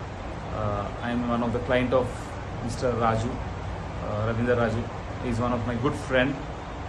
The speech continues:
Especially I can say is, is, is not only a friend, he's a, such an advisor for me from Star. Why advisor or why a guide? Because he has helped me to get the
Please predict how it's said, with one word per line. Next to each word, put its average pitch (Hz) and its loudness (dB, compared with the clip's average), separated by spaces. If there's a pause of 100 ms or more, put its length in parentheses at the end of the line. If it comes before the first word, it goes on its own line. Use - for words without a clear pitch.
(220)
Especially 147 2
I - 6
can 135 4
say 151 4 (140)
is, 117 -2 (160)
is, 117 0 (240)
is 139 0
not 139 6
only 165 6
a - 2
friend, 156 2
he's 135 2
a, 131 2
such 131 0
an 131 8
advisor 135 10
for 120 2
me 113 2 (340)
from 131 4
Star. 120 8 (840)
Why 127 8
advisor 139 6 (160)
or 127 4
why 127 6
a 143 2
guide? 120 6
Because 123 2 (340)
he 135 2
has 131 6
helped 135 4
me 156 2
to 135 0
get 120 4
the 147 4